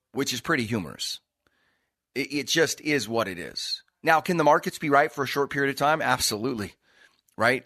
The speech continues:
Um, you know, the old adage, markets can stay irrational longer than you can stay solvent. And that's why we gotta pay attention to 'em. This is why we t-, approach things the way we do. It's why we have a value portfolio and a momentum portfolio,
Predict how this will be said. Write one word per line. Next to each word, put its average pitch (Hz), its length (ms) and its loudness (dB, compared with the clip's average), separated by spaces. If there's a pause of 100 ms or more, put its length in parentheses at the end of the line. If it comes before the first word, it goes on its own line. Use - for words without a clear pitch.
Um, 107 400 -2 (260)
you 107 80 -10
know, 110 100 -2
the 120 140 0
old 123 160 2
adage, 127 540 0
markets 123 420 -2
can 123 180 -6
stay 135 260 0
irrational 123 580 0
longer 113 280 0
than 107 140 -6
you 104 120 -6
can 104 140 -6
stay 95 200 -4
solvent. - 360 -8 (840)
And 113 160 -2
that's 113 220 4
why 139 160 4
we 151 120 -2
gotta 151 180 4
pay 170 140 -2
attention 170 380 -2
to 110 140 -6
'em. - 200 -16 (180)
This 127 220 -4
is 131 140 -4
why 143 320 4
we 170 200 -4
t-, - 160 -8
approach 156 600 0
things 151 280 -2
the 147 80 0
way 147 180 2
we 147 140 -4
do. 156 220 0
It's - 100 -4
why 131 140 4
we 135 100 2
have 131 100 2
a 123 40 -6
value 123 380 0
portfolio 151 580 0
and 147 140 4
a - 20 -2
momentum 170 340 -2
portfolio, 87 580 -10